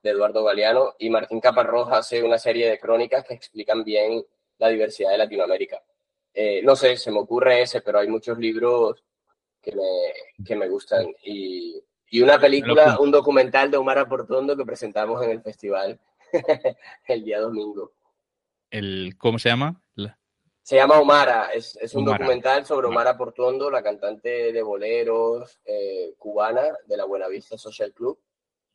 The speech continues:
Speaker 1: Y está
Speaker 2: Vale.
Speaker 1: guay porque cuenta toda su historia y explica también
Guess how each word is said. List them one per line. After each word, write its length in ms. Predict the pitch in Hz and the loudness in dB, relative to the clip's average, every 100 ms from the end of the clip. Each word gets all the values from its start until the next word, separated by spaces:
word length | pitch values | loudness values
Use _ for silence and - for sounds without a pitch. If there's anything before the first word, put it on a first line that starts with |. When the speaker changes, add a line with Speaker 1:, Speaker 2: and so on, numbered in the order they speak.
| _ _ | _ _
Speaker 1:
Y 160 | 110 113 | -12 -10
está 200 | 107 139 | 0 2
Speaker 2:
Vale. 100 | 135 | 4
Speaker 1:
guay 200 | 120 117 | 4 0
porque 260 | 110 107 | -8 -6
cuenta 320 | 117 117 117 | -2 -2 -2
toda 260 | 120 123 123 | 2 4 4
su 140 | - | 0
historia 580 | 113 - 120 123 139 135 | -14 -8 -6 0 0 0
y 280 | 120 110 104 | -2 -6 -10
explica 460 | 101 _ 113 117 117 | -12 _ -10 -4 -2
también 760 | 110 107 110 113 113 113 | -4 -4 -4 -4 -4 -6